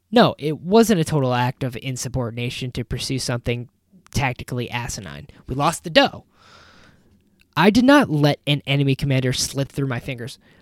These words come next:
We don't have the dough. Either way, the dough was eventually found and concealed until the perfect moment.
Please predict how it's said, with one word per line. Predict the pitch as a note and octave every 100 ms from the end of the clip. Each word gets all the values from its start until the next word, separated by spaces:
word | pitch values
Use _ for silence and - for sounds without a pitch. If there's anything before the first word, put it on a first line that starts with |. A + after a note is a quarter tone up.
| -
We | C#3
don't | D#3 D#3+
have | E3+ F3+
the | -
dough. | D#3+ D#3+ F3+ G2 - _ _ _ _ _ _ _ _ _ _
Either | - G#3 C4 F#3+
way, | C3 A#2+ C#3+ F3+ - _ _
the | - D#3
dough | E3
was | D#3 C#3
eventually | C3 B2 - B2
found | B2+ D#3 D#3 D3 D3 D3 _ _ _
and | -
concealed | C#3+ C#3 F#3+ D#3 B2 A#2+ - _ -
until | - C#3
the | B2
perfect | - C#3 A#2 -
moment. | A#2+ F2+ -